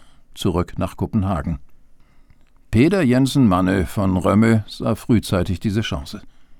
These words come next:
Er ging siebzehnhundertfünfundfünfzig nach einigen Jahren Grönlandfahrt nach Kopenhagen und heuerte bei der Islandgesellschaft an. Er wurde Kapitän auf der neuen Slup,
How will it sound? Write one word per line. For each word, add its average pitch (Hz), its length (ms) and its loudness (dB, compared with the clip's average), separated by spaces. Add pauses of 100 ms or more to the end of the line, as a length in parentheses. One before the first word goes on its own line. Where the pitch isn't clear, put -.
(1300)
Er 85 180 -2
ging 98 220 2
siebzehnhundertfünfundfünfzig 104 1400 0
nach 101 180 -2
einigen 92 420 -2
Jahren 87 360 -2
Grönlandfahrt 101 680 -2
nach 92 160 -4
Kopenhagen 87 640 -2 (600)
und 131 240 -4
heuerte 98 420 0
bei 104 140 0
der 101 160 -2
Islandgesellschaft 90 840 -4
an. 67 220 -8 (1040)
Er 98 120 0
wurde 131 160 4
Kapitän 139 640 2
auf - 180 -6
der 107 180 0
neuen 101 420 0
Slup, 123 360 -2